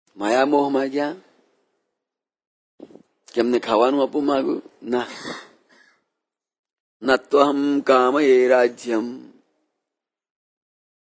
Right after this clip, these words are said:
રાજા હતા ને રંતીદેવ, "મારે રાજ્ય નથી, ના સુખમ,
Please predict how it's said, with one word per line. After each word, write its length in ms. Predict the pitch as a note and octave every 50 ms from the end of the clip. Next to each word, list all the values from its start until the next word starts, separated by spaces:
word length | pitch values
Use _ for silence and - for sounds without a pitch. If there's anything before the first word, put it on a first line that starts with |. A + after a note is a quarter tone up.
| _ _ _ _ _ _
રાજા 340 | G#2 G#2 A2+ A#2+ C#3+ D3 C3+
હતા 200 | A#2+ - - C#3
ને 80 | E3+ -
રંતીદેવ, 480 | - D3+ C3+ C3+ - - - - - - - _ _ _ _ _ _ _ _ _ _ _ _ _ _ -
"મારે 180 | B2+ C3 C3+
રાજ્ય 260 | C3+ C3 A#2+ A#2+ B2 A2+
નથી, 300 | A#2+ A#2 - A2 - - - - - - _ _ _ _ _ _ _ _ _ _ _ -
ના 220 | B2 B2+ C3 C3
સુખમ, 600 | B2 - C3 A#2+ - C3+ A#2+ A2+ A#2+ A#2 A#2 -